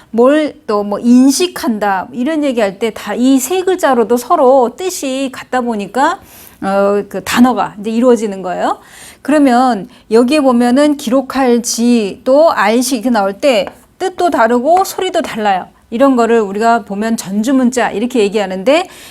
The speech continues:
이거, 이 글자는 전주문자다. 이제 이런 얘기죠. 왜냐하면 한, 한자는 하나인데 뜻도 다르고 소리도 달라요. 그러면 이 알식에 대한 설명을 드리면 뭐냐면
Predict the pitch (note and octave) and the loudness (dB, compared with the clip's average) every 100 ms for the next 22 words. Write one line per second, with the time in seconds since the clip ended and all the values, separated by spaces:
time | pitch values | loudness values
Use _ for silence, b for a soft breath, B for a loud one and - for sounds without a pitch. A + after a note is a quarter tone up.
0 | B B3+ B3+ B3+ B3 C4+ C4 G#3 A#3+ A3 | B 0 2 2 2 2 0 -2 -2 0
1 | D4+ G4 - - G3+ G#3 B3+ A#3+ G#3+ F#3 | 0 -2 -8 -16 -10 -4 2 2 2 -4
2 | F3 A#3 G3+ G#3 C4 A#3+ G3 F#3 F3+ F3 | -2 -2 -2 0 2 2 0 -6 -6 -6
3 | F#3+ A3 A3+ G#3+ C4+ D#4+ B B B B | -6 -2 -2 -2 -2 -4 B B B B
4 | - F#4+ F#4+ F4+ C#4 - - F#4+ G4+ E4+ | -6 -2 0 0 -2 -8 -2 0 2 0
5 | E4+ F#4 G4 D4+ A#3 A3+ A3+ E3+ b b | 0 -2 -2 0 0 0 -2 -4 b b
6 | b b F#4+ G4 - F4 - G#3+ G#3+ A3 | b b -4 -4 0 -2 -2 -2 0 2
7 | D4 - F4+ E4+ D#4 - G#3 G3 E3+ F3 | 0 0 -2 0 -4 -4 -2 0 -2 -6
8 | _ _ _ _ _ _ _ _ - - | _ _ _ _ _ _ _ _ -12 0
9 | C4+ C4+ A#3+ A#3+ B3 E3 G#3 A3+ D4 B3+ | 4 4 2 0 0 -4 -6 -6 -6 -2
10 | B3 A#3+ B3 E4 E4 C#4+ B3+ G#3+ G3+ A#3+ | -2 -2 -4 -4 -2 -2 -4 -4 -4 -2
11 | A3 F3 F3 G3 C4+ G3 D#3+ | -4 -4 -6 -2 0 -2 -6